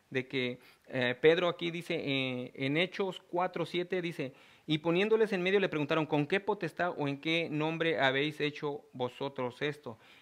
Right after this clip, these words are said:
O sea, eh, le estaban diciendo, ¿verdad?, que e-, ellos habían sanado a un paralítico. Entonces, pues, le habían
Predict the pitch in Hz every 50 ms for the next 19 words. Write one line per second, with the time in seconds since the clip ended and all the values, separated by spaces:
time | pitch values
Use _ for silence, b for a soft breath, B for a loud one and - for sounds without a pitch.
0 | B - 131 - 139 135 127 123 - - 120 120 117 120 120 120 117 - 139 143
1 | 143 139 131 - 143 143 135 131 131 135 135 - 131 123 120 123 135 135 - 143
2 | 151 151 - 131 131 135 135 - 131 131 135 131 135 131 127 127 127 127 127 123
3 | - 131 120 120 131 160 175 - 160 - 135 131 B B B B B B _ -
4 | 139 135 135 151 143 135 - 143 143 139 139 - 131 123 120 117 120 120 120 123
5 | 127 131